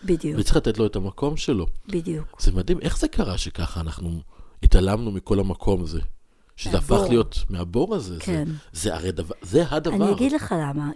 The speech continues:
Speaker 1: כי הרבה פעמים, כמו באבל, אנחנו הרבה פעמים חברה מכחישת רגשות ומכחישת, אה, דיבור על כאב. כאילו מיד רוצים לשים את האלים או לשים את המשטח על הבור, ואז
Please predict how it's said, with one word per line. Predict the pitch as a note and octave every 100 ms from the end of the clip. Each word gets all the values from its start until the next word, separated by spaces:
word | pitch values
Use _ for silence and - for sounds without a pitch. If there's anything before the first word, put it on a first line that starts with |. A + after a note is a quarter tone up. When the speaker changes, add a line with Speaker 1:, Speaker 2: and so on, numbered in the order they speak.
| -
Speaker 1:
כי | F3+
הרבה | D#3+ E3 A3+
פעמים, | B3+ A3+ A3+ A#3 A#3 -
כמו | - F#3+
באבל, | F#3+ F3 F3+ A3 C#4+ D#4 D#4 - - - -
אנחנו | F#3 F#3
הרבה | F3+ G#3+
פעמים | F#3+ G#3+ G3+ -
חברה | - E3+ F#3
מכחישת | G3+ F#3+ - - F3+ - G3+ - F#3
רגשות | E3+ D#3+ - F3+ F3+
ומכחישת, | E3 D3+ - - D#3+ - F#3+ F#3 - - - - _ -
אה, | F3 E3+ D#3+ D#3+ - F3+
דיבור | F3 D3 F#3+ B3 G#3 -
על | F3 E3
כאב. | - F3 F3 E3+ D3+ D#3 D#3 - - -
כאילו | - B3+
מיד | B3+ G#3+ A3+
רוצים | G#3 - A3 G3+ G3 _ -
לשים | F3 - G#3+
את | F#3+ -
האלים | D#3 D#3 - E3 F#3 A#3 C4+ D4+ -
או | D#3
לשים | D#3 - F#3+
את | F3
המשטח | D#3 D#3 - - F#3 B2+ A#2 - - - -
על | F3+
הבור, | D#3 D3 D#3+ G#3 D4+ G4+ - - - -
ואז | F3 D#3 - C#4 F#4 E4